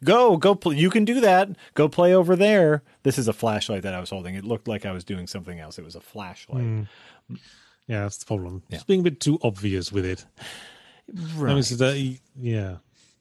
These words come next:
Speaker 2: But, uh, it's important not to look like you're trying too hard.
Speaker 1: E-, especially when this is the gag. When, when the gag
Speaker 2: Hmm.
Speaker 1: is let the players stumble upon this thing,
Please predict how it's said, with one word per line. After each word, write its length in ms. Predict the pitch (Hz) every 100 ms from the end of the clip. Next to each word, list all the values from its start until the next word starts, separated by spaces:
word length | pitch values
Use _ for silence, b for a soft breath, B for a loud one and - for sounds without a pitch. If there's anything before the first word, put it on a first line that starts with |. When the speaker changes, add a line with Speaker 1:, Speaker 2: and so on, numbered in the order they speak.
| _
Speaker 2:
But, 120 | 165 139 - 170
uh, 40 | 147
it's 440 | 127 127 127 -
important 380 | 151 170 196 170
not 120 | 170
to 40 | 135
look 220 | 143 143
like 160 | 131
you're 40 | 127
trying 320 | - 120 110
too 220 | - 104
hard. 320 | 95 90 85 - b b _ B B B B B _ -
Speaker 1:
E-, 80 | 170 -
especially 760 | 170 - - 202 190 - 220
when 880 | 180 131 143 143 147 143 139 139 151 107
this 460 | 135 104 143 139 -
is 220 | 131 101
the 100 | 117
gag. 560 | 87 104 98 87 87
When, 220 | 117 147 160
when 200 | 143 139
the 100 | 127
gag 440 | 113 127 143 165
Speaker 2:
Hmm. 60 | 147
Speaker 1:
is 600 | 123 120 117 113 110 107
let 460 | 151 139 123 127 131
the 80 | 123
players 640 | - 135 123 123 117 110
stumble 800 | - - - 135 127 120 120 120
upon 960 | 104 - - 117 110 104 98 98 107 113
this 280 | 104 98 -
thing, 580 | - 190 170 131 123